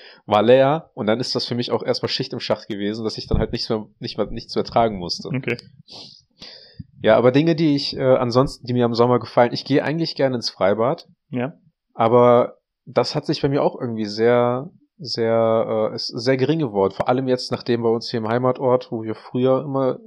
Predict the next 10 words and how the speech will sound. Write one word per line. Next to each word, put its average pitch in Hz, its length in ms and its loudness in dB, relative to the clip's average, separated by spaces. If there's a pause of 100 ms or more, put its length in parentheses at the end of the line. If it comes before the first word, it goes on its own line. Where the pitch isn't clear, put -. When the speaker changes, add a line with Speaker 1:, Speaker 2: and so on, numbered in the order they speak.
(140)
Speaker 1:
ins - 240 -8
Freibad 127 420 0
gegangen 131 340 -2
sind, 143 320 -4 (460)
ähm, 120 460 0 (380)
nachdem 131 340 -2
das 131 140 -2
geschlossen 139 460 -2
wurde. 92 360 -2 (420)
Speaker 2:
Mhm. 120 260 -8